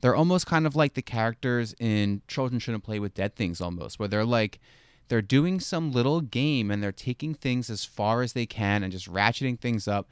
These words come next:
And, like, the movies always kind of eventually abandon all logic when things just get so insane. And Death Game is one of those ones where, like,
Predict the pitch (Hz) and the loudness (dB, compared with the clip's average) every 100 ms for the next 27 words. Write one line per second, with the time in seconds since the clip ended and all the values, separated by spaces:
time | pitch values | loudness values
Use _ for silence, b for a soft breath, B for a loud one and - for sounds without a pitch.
0 | b - 131 135 139 - 139 156 196 214 | b 0 2 2 0 2 2 4 2 -2
1 | - - 160 135 - 165 170 165 127 113 | -4 0 2 2 -2 0 2 2 2 2
2 | 131 - 143 139 - 104 95 107 117 113 | 0 0 0 0 -2 -4 0 2 2 2
3 | 113 - 101 98 104 98 101 87 92 - | 0 -2 0 2 0 -4 -8 -8 -8 -8
4 | - - - 107 98 95 110 113 110 - | -14 -16 -10 -2 -2 -2 -2 -2 -2 -6
5 | 98 - 95 - - - 113 120 120 - | -8 -4 -4 -4 -4 2 6 6 4 -4
6 | b b b 123 104 95 - 113 107 92 | b b b -2 -2 -2 0 2 4 2
7 | - 104 95 120 - 175 180 127 120 127 | -2 -4 -2 -4 -2 -2 0 0 0 0
8 | 117 101 98 117 107 98 98 92 90 87 | 0 -2 -2 0 0 -4 -4 -2 -4 -6